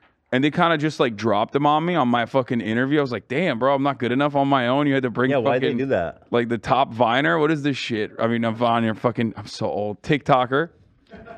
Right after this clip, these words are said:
Speaker 1: And, and they were like, "No, no, no, whatever." But it was funny. It was
Speaker 2: I
Speaker 1: funny
Speaker 2: did
Speaker 1: that he
Speaker 2: find it
Speaker 1: was
Speaker 2: odd that they paired the two of you guys, but
Speaker 1: It worked well, though. It was a funny dynamic.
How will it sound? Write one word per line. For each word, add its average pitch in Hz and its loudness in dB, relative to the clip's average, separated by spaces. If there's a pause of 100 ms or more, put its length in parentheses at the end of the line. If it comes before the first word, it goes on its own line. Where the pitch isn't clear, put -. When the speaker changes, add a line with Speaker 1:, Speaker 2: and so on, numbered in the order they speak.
(480)
Speaker 1:
And, 131 2 (300)
and 123 2
they 127 4
were 131 2
like, 123 0
"No, 135 2
no, 123 0
no, 120 0
whatever." 113 -2 (100)
But 123 0
it 131 0
was 135 -2
funny. 147 0 (160)
It 110 -4
was 110 -4
Speaker 2:
I 95 -4
Speaker 1:
funny 123 2
Speaker 2:
did 117 2
Speaker 1:
that 117 2
he 117 2
Speaker 2:
find 117 0
it 110 2
Speaker 1:
was 104 -10
Speaker 2:
odd 92 2
that 85 -6
they 82 -4
paired 87 -4
the 80 -12
two 82 -10
of 80 -6
you 76 -8
guys, 76 -8
but 82 -6 (260)
Speaker 1:
It 147 4
worked 196 0
well, 143 2
though. 117 -2
It 117 0
was 139 0
a 135 0
funny 135 0
dynamic. 120 0